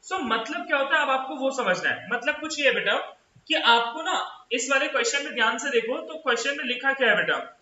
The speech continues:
कि रमेश एक शेयर होल्डर है जिसको अलॉट फ़ाइव हंड्रेड शेयर्स हुए हैं। Since ये ओवर सब्सक्रिप्शन का केस है, तो definitely उसने अप्लाई ज्यादा किए होंगे, हाँ या ना?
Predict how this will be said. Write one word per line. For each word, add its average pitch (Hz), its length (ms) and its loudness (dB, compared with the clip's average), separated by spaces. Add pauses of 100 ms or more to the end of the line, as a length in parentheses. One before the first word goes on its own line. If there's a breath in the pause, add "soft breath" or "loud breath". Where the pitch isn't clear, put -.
(280)
कि 302 360 2
रमेश 262 400 2
एक 302 160 -2
शेयर 254 240 4
होल्डर 226 340 4
है - 400 0 (140)
जिसको 240 520 -4
अलॉट 254 640 4
फ़ाइव 269 280 4
हंड्रेड 233 320 2
शेयर्स 185 380 2
हुए 143 140 -4
हैं। - 180 -10 (200)
Since 240 340 -2
ये 208 200 -2
ओवर 254 200 4
सब्सक्रिप्शन 269 540 -2
का - 100 0
केस 202 340 0
है, 240 220 4
तो - 540 0
definitely 277 760 2
उसने 262 260 -4
अप्लाई 220 540 2
ज्यादा 240 280 2
किए 262 220 -2
होंगे, 277 260 2
हाँ 233 400 2
या 262 120 8
ना? 202 420 2